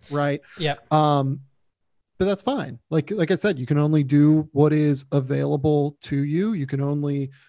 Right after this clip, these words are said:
Speaker 1: try to execute the moves that are on the board, right? And right now there's nothing on the board.
Speaker 2: And there's
Speaker 1: So
Speaker 2: a guy, look, there is a guy named Kane Baldwin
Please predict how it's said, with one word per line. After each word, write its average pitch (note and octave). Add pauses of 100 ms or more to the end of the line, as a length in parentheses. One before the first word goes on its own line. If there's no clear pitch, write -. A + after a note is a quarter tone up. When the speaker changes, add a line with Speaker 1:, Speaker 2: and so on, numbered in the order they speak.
(140)
Speaker 1:
try D3+
to -
execute F3
the C#3+
moves C#3
that D3
are C#3+
on C#3+
the C#3
board, D#3 (280)
right? D3+
And F3+
right F3
now F3+
there's F3+
nothing F#3
on G3
the F#3+
board. F#3
Speaker 2:
And F#3+
there's F#3+
Speaker 1:
So D#3+
Speaker 2:
a -
guy, B3+
look, G3
there F#3+
is A#3
a A3
guy F#3+
named F3
Kane E3
Baldwin C#3+